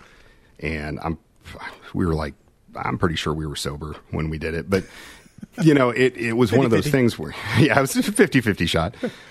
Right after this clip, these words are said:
Speaker 1: Um, but, you know, when we did this whole thing, it was based around the fact that we are students of the fire service. And I have that in my bio for a reason. I'm not a twenty-three year veteran of the fire service. I'm not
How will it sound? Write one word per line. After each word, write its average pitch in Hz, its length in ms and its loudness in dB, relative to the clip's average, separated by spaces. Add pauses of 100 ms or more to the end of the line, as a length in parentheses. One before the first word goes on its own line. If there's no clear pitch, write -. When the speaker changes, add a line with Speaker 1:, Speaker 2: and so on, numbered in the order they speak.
Speaker 1:
Um, 117 320 4
but, - 220 2
you 170 80 6
know, 113 120 6
when 120 220 4
we 123 140 4
did 131 260 0
this - 180 2
whole 90 180 2
thing, 85 400 0
it 101 180 2
was 87 580 0 (840)
based 123 340 2
around 117 280 4
the 98 80 2
fact 85 440 -6
that 82 100 -2
we 98 180 2
are 80 80 0
students 101 580 0
of 87 180 -6
the 82 60 -8
fire 73 260 -10
service. - 440 -10
And 98 100 0
I 127 100 2
have 120 240 -2
that 104 160 2
in 95 120 0
my 87 140 2
bio 82 380 0
for 78 180 -10
a 76 60 -8
reason. 76 440 -2
I'm 98 160 0
not 135 160 2
a 95 40 0
twenty-three 98 500 0
year 87 160 -2
veteran 78 440 -4
of 76 80 -6
the 73 60 -12
fire 73 240 -10
service. - 240 -12
I'm - 80 -2
not 156 80 2